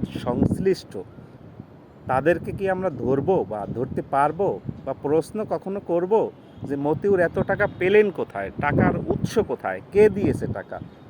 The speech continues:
ঘুষ অফার কে করেছে মতিউরকে? আমার তো মনে হয় না যে এগুলো নিয়ে প্রশ্ন উঠবে কখনো। শুধু একা মতিউরকেই আমরা বিচারের আওতায় আনবো,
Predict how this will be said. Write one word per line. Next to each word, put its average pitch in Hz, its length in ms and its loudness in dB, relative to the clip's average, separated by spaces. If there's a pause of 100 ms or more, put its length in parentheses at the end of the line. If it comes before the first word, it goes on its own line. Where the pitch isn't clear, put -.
(640)
ঘুষ 190 260 2
অফার 208 240 0 (140)
কে 226 140 6
করেছে 120 380 0
মতিউরকে? - 560 -10 (2000)
আমার 226 300 6
তো 262 60 -2
মনে 220 260 0
হয় 233 140 4
না 240 140 4
যে 196 260 4
এগুলো 196 280 2
নিয়ে 202 240 2
প্রশ্ন 190 360 -2
উঠবে 165 400 -2
কখনো। 98 340 -4 (340)
শুধু 180 320 -4
একা 208 260 2
মতিউরকেই 226 640 2
আমরা 214 220 2
বিচারের 208 460 0
আওতায় 202 400 4
আনবো, 202 280 -2